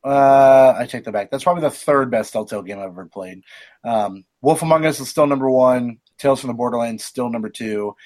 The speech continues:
This might be better than the first season of The Walking Dead for me because I'm a Batman fan. Obviously, I give it a little bit more credence. Um, it's just fun. It, it just really is. That new engine looks really pretty. Uh, th-,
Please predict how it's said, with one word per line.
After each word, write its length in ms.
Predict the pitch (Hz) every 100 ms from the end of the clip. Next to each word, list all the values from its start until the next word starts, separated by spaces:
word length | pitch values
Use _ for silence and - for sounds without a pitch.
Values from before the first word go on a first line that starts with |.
| - _
This 180 | 143 139
might 220 | 139 139
be 80 | 139
better 240 | 131 127
than 120 | 120
the 80 | 113
first 240 | 107 120 110
season 200 | 113 107
of 20 |
The 40 |
Walking 340 | 101 110 - 101
Dead 240 | 101 127
for 100 | -
me 200 | 151 160
because 280 | 143 - 147
I'm 80 | 151
a 40 |
Batman 380 | 139 147 147 156
fan. 280 | - 156 151
Obviously, 440 | 147 147 - 156
I 60 | 139
give 140 | 135 139
it 40 |
a 40 |
little 180 | 139 139
bit 100 | 135
more 160 | 135 131
credence. 540 | - 139 139 151 - - - - -
Um, 280 | 123 113 107 _ _
it's 120 | 208 -
just 160 | -
fun. 320 | - 190 196 208
It, 200 | 165 -
it 80 | 160
just 220 | 202 -
really 260 | 180 185 147
is. 240 | 156 139
That 140 | 139
new 320 | 135 151 151 143
engine 360 | 147 147 151
looks 220 | 143 143
really 160 | 147 143
pretty. 500 | 143 143 139 135 131 - - _ _
Uh, 320 | 104 104 101
th-, 140 | 101